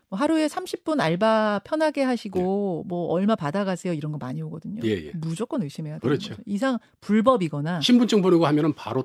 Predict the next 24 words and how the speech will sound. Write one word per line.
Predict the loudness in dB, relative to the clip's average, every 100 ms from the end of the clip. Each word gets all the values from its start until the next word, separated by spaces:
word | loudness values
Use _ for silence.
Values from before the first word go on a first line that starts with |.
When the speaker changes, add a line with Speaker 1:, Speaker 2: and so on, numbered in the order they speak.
| -4
Speaker 2:
또 | -10 -10 _
이게 | -8
보이스피싱 | -4 -4 -4 -8 -2 -2 -4 _
또 | -12 -12 _
그 | -10
Speaker 1:
맞아요. | -8 -8 -6
Speaker 2:
이-, | -6 -6 -8
이용되니까. | -10 -10 -16 _ _ _
Speaker 1:
불법이거나 | -2 0 0 0 -4 -6 -6
무슨 | -6 -8
사기일 | -6 -8 -4 -4
가능성 | -4 -6 -6 -8
큽니다. | -10 -8 -4
그러니까 | 0
뭔가 | 0 2 0 -2 _ _ _ _ _ _ _
세상 | -4 0 0
이치에 | 0 -4 0 4
안 | 4 4 4
맞는 | 2 2 0 -2
파격적인 | -4 -4 -2 -4 -4 -4 0 0
제안, | 0 0 0 0 -2
Speaker 2:
예. | -4
Speaker 1:
파격적인 | -10 -8 -2 -2 0 0 0 -4
특혜, | -6 -10 -4 -2